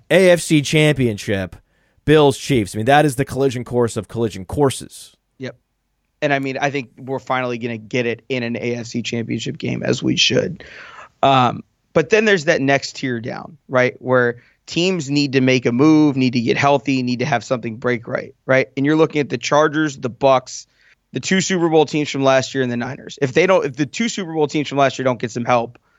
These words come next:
Speaker 2: they're probably gonna drop out of this tier. They're a week or two away from, from being on the, "Hey, we need to throw the life raft out and rescue 'em."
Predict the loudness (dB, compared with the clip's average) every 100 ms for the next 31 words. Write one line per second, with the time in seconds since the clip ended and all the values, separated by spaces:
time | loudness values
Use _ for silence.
0 | _ _ 0 2 4 4 2 2 -2 -2
1 | -2 0 0 0 0 0 0 -2 -2 -2
2 | 0 2 2 4 2 0 -2 0 2 4
3 | 4 4 0 -2 -4 -14 -20 -2 0 4
4 | 4 4 0 0 2 2 0 -2 -2 0
5 | 0 0 -6 -8 -8 -6 -10 _ _ -2
6 | 0 0 0 0 0 -2 -2 0 -2 -2
7 | -4 -6 0 2 2 0